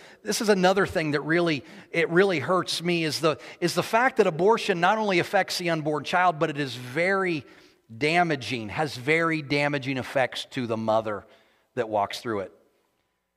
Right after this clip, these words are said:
Some mothers can go through an abortion like nothing happened, but th-, those cases you'll find are very, very rare. Most professionals will tell you the emotional side effects that the mother experiences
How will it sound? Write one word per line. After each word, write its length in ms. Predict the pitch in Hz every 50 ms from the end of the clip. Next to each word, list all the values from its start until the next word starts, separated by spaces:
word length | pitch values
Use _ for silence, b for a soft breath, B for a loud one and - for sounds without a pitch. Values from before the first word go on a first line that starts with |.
| _
Some 260 | - - 196 196 202
mothers 320 | 190 185 185 175 180 165 -
can 180 | - 190 180
go 140 | 156 170 170
through 160 | - - 180
an 80 | 175 160
abortion 400 | 147 131 151 156 160 - - 175
like 220 | 160 151 147 -
nothing 260 | 151 156 147 - 151 143
happened, 400 | 120 139 147 151 - 170 160 139
but 260 | 151 147 147 151 139
th-, 200 | 151 151 156 -
those 240 | - 151 165 165 -
cases 420 | - - 165 160 147 - 165 127
you'll 140 | 131 165 156
find 320 | - - 147 147 147 139 139
are 120 | 139 135
very, 420 | 113 117 131 139 139 139 139 139
very 420 | 127 127 131 127 123 127 123 120 120
rare. 640 | - 131 123 120 123 123 117 113 107 101 95 90 87 b b b b b b b b b b b b b b b b _
Most 460 | - 135 139 147 160 175 160 - -
professionals 720 | - 196 185 - - 202 175 160 - - 180 175 170 151 120
will 120 | 165 160
tell 300 | 151 - 185 185 185 196
you 240 | 190 185 196 202 196
the 160 | 160 160 151
emotional 680 | 147 143 147 147 151 160 160 - - - 170 156 143
side 440 | 131 - - - 185 156 165 180 180
effects 500 | 180 170 - - 180 170 160 - - -
that 160 | - 147 139
the 80 | - 143
mother 400 | 147 147 151 151 143 156 151 147
experiences 920 | 139 135 - - - - 185 180 190 190 190 190 - - - 190 175 -